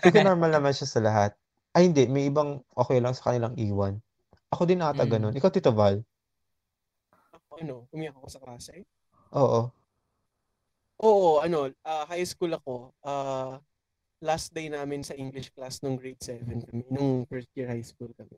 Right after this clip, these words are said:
Speaker 3: Hindi ko alam kung
Speaker 1: Na-touch
Speaker 3: bakit.
Speaker 1: ka?
Speaker 3: Hindi naman. Parang gusto ko lang magdrama. <laughs>
Speaker 1: <laughs>
Speaker 3: Actually,
Speaker 1: So, umiyak ka?
Speaker 3: favorite ang English, ah, pero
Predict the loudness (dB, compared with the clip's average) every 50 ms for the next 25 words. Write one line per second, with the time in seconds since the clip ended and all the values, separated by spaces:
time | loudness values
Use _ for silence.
0 | _ _ _ -10 -10 -6 -6 -6 -6 -2 2 2 4 6 6 6 6 6 2 0
1 | -2 2 4 4 4 4 2 -4 _ _ _ _ _ _ _ _ _ 0 4 4
2 | 4 4 4 2 0 -2 -2 -6 -8 -8 -8 -8 -8 -8 -10 -8 -6 -6 -4 -2
3 | -2 -2 -2 -4 -4 -4 2 4 4 4 4 -2 _ -14 -12 -10 -10 -12 -8 6
4 | 6 6 8 8 4 2 4 0 -2 -4 2 4 4 4 4 2 _ -20 -20 -6
5 | 2 4 4 6 6 6 6 6 8 8 8 8 6 6 6 6 6 6 6 6
6 | 8 8 8 6 4 2 -4 _ -12 -10 -2 0 0 0 2 0 0 2 4 4
7 | 2 2 0 -2 -2 0 -2 -2 -2 -2 0 0 0 2 4